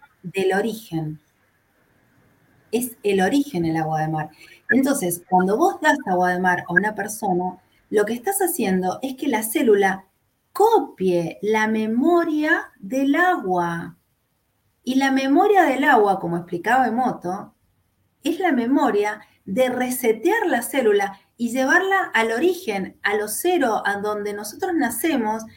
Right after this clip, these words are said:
y entendemos que nosotros somos los hacedores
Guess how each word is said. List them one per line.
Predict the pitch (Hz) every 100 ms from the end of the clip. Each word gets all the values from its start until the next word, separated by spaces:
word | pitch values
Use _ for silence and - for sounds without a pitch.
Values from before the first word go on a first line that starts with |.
| - -
y | 254
entendemos | 254 254 269 359 403 -
que | 233
nosotros | 220 220 226 - 440 480 202 202
somos | 208 202 214
los | 190 196 -
hacedores | 214 214 - 214 208 240 285 339 392